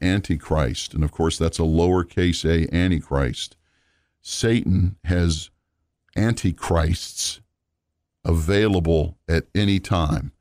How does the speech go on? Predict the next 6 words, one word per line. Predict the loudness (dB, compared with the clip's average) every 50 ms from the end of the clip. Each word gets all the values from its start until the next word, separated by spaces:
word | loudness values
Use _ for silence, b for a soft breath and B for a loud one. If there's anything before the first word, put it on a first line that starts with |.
| _ _ _ _ _ _ _
because | -2 -2 0 0 0 0 0 0 0
he | 0 2 2
is | 4 2 2 2
a | 2 0 0
created | -2 -6 -4 -2 0 2 4 4 4 4 4 2 2 2 0 0 -2 -4 -2
being | 0 2 4 4 4 2 2 0 0 2 2 2 0 0